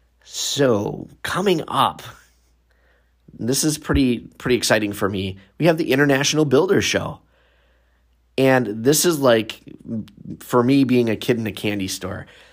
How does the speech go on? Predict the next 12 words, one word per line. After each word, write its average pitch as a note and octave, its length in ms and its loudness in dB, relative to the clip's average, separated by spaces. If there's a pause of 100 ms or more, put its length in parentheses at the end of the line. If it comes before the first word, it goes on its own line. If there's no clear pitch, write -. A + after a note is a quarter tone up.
(360)
because A2+ 260 -2
I A#2+ 80 2
get C#3 180 0
to, G#2+ 280 4 (240)
to A2 140 -8
go A#2+ 240 4
through A#2+ 220 0
a G#2+ 40 0
million B2 400 2
square A#2 320 2
feet G#2+ 400 -4
of F#2+ 440 -4